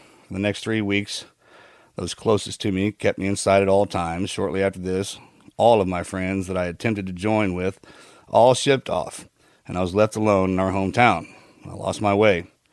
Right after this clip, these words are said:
I dropped out of school, quit my job, moved away from home, lost my girlfriend, realized now that was a good decision. <laughs>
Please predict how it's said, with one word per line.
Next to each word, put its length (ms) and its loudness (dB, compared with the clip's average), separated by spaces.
I 120 -14
dropped 260 2
out 80 6
of 80 2
school, 340 2
quit 200 0
my 100 4
job, 520 6
moved 260 -2
away 160 6
from 180 -4
home, 520 0
lost 280 0
my 80 0
girlfriend, 600 2
realized 460 4
now 420 2
that 140 2
was 120 -4
a 60 -4
good 200 0
decision. 480 -6
<laughs> 120 -6